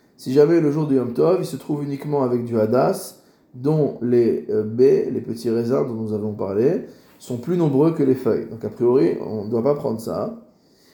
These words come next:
Not lo ve'eno mevarech alav. On devra quand même prendre ce hadas tel quel, puisqu'on peut pas enlever les baies le jour de Yom Tov. Ve'eno mevarech, mais on ne fera pas la bracha.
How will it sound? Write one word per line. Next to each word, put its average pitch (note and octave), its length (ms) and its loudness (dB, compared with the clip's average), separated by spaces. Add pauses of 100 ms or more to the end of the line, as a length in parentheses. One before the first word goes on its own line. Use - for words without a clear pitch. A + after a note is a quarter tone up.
(160)
Not F3 340 4
lo F#3 220 4
ve'eno D3+ 240 2
mevarech A#2 420 0
alav. F2+ 320 -4
On G#2+ 40 -10
devra A2 320 -6
quand F3+ 260 2
même F3 140 2
prendre D#3 280 -2
ce C#3 120 0
hadas B2+ 360 0
tel F#2 180 -6
quel, A#2 420 0
puisqu'on - 240 -16
peut G2+ 120 -10
pas A#2 120 -2
enlever A2+ 240 0
les G#2 120 -2
baies G#2 200 -4
le F#2+ 100 -4
jour G2 180 -6
de F#2+ 120 -6 (100)
Yom D#2+ 220 -8
Tov. C#3+ 340 2 (440)
Ve'eno D3+ 480 2
mevarech, C3 440 2
mais D#3 60 -4
on C3 40 -4
ne - 40 -8
fera A2+ 160 -4
pas B2+ 120 0
la A#2+ 100 0
bracha. G2+ 380 -8